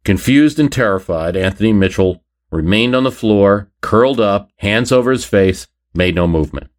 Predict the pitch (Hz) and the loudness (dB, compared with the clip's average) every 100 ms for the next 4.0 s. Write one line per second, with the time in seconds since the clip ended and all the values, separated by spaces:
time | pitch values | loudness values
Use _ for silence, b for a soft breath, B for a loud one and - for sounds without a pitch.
0 | _ _ _ _ 127 165 185 - 104 110 | _ _ _ _ -2 -2 -2 -4 -4 -2
1 | 156 - - - 127 127 123 104 123 170 | -4 -8 -10 -2 0 2 0 0 0 0
2 | 165 156 147 139 - - 190 151 113 98 | 0 0 -2 -2 -6 -6 -2 0 2 2
3 | 87 85 90 85 76 69 80 76 - | 0 0 0 0 -4 -6 -6 -4 -6